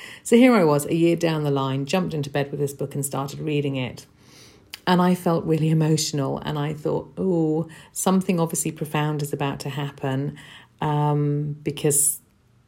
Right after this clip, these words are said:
I felt, yeah, it, it, I felt very emotional. And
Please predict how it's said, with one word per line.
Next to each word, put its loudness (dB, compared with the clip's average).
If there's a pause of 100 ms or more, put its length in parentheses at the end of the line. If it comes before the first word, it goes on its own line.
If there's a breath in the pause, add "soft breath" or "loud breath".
I 0
felt, -4 (220)
yeah, -2
it, -2
it, -6 (560)
I -12
felt -6
very -2
emotional. -4 (540 loud breath)
And 2